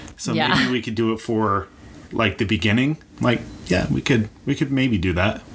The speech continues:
Speaker 1: And
Speaker 2: Right.
Speaker 1: so at that point, she knew that we would probably be okay with it. So then she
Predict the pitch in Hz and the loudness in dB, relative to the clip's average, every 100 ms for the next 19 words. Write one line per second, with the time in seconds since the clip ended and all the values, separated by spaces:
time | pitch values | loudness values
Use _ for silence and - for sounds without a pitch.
0 | - - - - - - 139 131 160 156 | -16 -14 -12 -12 -14 -4 -2 0 2 0
1 | 151 - - - 123 135 156 156 135 - | -2 -8 -16 -6 -2 2 2 2 0 2
2 | 131 117 113 113 104 - 113 123 127 - | 2 2 2 2 0 -2 0 2 2 2
3 | 127 113 113 110 101 113 110 113 131 143 | 0 2 2 2 2 0 0 2 0 -2
4 | - - - - - - 110 107 104 95 | -8 -20 -18 -18 -8 -2 0 2 0 0
5 | 113 110 107 | 0 2 0